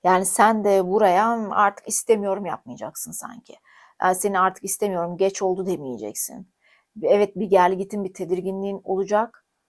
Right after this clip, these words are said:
ama sanki sen de böyle bir almak isteyeceksin onu hayatına. Tekrar ya da bu bir deneyimse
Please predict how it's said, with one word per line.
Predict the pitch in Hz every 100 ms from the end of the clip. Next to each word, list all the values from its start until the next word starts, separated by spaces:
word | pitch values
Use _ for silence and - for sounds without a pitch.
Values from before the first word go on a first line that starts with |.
| _ -
ama | 190
sanki | 196 214 226 226 214
sen | - 226 208
de | 165 156 208 _ _ _ _ _ _ _
böyle | 226 214
bir | 208
almak | - 180 185 220 202
isteyeceksin | - 139 120 - -
onu | 123 143
hayatına. | 143 107 107 - - - _ _ _
Tekrar | 220 214 202 196
ya | 190
da | 190 185
bu | 180 185
bir | 202 175
deneyimse | 180 180 185 214 208 - 190